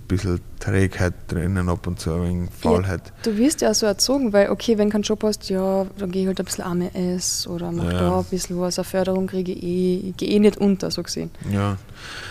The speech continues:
Speaker 1: das ist halt bei denen ganz anders, weil zum Beispiel
Speaker 2: Ja.
Speaker 1: von der, ähm, ein paar Amateure kennengelernt, die haben so W Gs, da wohnen drei, vier, fünf Leute gemeinsam halt,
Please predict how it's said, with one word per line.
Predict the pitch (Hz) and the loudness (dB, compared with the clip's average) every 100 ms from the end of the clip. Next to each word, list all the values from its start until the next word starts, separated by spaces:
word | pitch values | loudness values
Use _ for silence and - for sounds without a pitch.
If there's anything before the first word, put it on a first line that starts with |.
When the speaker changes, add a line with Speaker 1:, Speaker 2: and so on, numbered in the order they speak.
| - - | -2 6
Speaker 1:
das | 135 | 8
ist | |
halt | 165 127 | 8 8
bei | 123 | 8
denen | 123 110 | 8 8
ganz | 110 113 | 6 6
anders, | 117 117 104 | 4 4 6
weil | 107 104 | 4 4
zum | 113 | 4
Beispiel | 110 - 104 | 4 4 0
Speaker 2:
Ja. | |
Speaker 1:
von | 107 107 | 2 4
der, | 104 101 - - - - - - 92 | 4 4 0 -4 -14 -16 -16 -6 -2
ähm, | 101 101 101 - - | 0 2 0 -2 -4
ein | 107 | -4
paar | 101 107 | 0 2
Amateure | 113 107 - 107 107 | 4 4 4 4 4
kennengelernt, | 110 107 107 110 104 | 2 2 2 2 2
die | 104 | 2
haben | 107 104 | 2 0
so | 110 107 110 | 0 2 2
W | 101 | 4
Gs, | 104 123 - | 4 2 0
da | 110 | 2
wohnen | 107 113 110 113 110 107 - | 2 2 0 0 -2 -4 0
drei, | 90 113 | 2 4
vier, | - 120 | 6 4
fünf | 104 120 117 | 6 4 4
Leute | 104 107 - | 4 2 0
gemeinsam | 107 104 113 127 123 | 2 4 2 2 2
halt, | 127 - | 0 -2